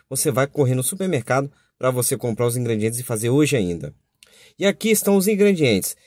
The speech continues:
Eu também vou deixar anotado aqui embaixo, na descrição do vídeo, todos os ingredientes que você vai precisar de comprar pra fazer esse geladinho gourmet. Vou deixar também no primeiro comentário desse vídeo,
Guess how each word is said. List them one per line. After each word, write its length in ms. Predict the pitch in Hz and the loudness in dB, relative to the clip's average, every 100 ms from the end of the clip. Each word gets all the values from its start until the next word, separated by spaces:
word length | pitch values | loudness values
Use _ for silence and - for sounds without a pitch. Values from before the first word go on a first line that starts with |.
| _ - | _ -2
Eu 120 | 165 | 0
também 300 | 190 165 175 | 2 2 2
vou 180 | 165 175 | 0 0
deixar 340 | 160 - 147 | 0 2 0
anotado 380 | 147 117 127 123 | 2 0 0 0
aqui 200 | 117 156 | -2 -2
embaixo, 420 | 107 104 107 - | 0 0 0 -2
na 240 | 110 156 | 0 0
descrição 540 | 190 - 139 123 120 117 | 0 -4 -6 -4 -2 -2
do 100 | 104 | -2
vídeo, 340 | 95 135 156 - _ _ _ | -2 -2 -4 -10 _ _ _
todos 440 | - 202 202 185 147 | 2 4 4 2 0
os 180 | 185 | 0
ingredientes 480 | 185 160 165 147 151 | 2 0 2 0 0
que 80 | - | -2
você 200 | 151 139 | -2 0
vai 120 | 131 | -2
precisar 540 | 131 - 196 170 127 143 | -2 -4 -4 -2 -2 -2
de 120 | 143 | -2
comprar 460 | 127 104 120 139 - _ _ _ - | -4 -2 0 -2 -4 _ _ _ -2
pra 200 | 143 151 | -2 0
fazer 300 | 135 104 135 | -2 0 -2
esse 180 | 135 | -2
geladinho 440 | 104 127 120 95 123 | -2 0 0 -2 -2
gourmet. 360 | 143 107 85 - _ _ - | -2 -2 -2 -6 _ _ -2
Vou 180 | 151 196 | 0 2
deixar 360 | 190 - 147 | 2 0 -2
também 420 | - 220 175 196 - _ - | 0 0 2 0 -2 _ -8
no 160 | 143 151 | -4 -2
primeiro 640 | 151 139 139 170 214 208 | 2 4 6 6 6 6
comentário 680 | - 175 160 123 135 127 110 | 2 0 2 0 2 2 0
desse 340 | 95 180 - | 0 0 0
vídeo, 340 | 160 156 165 | -2 -2 -2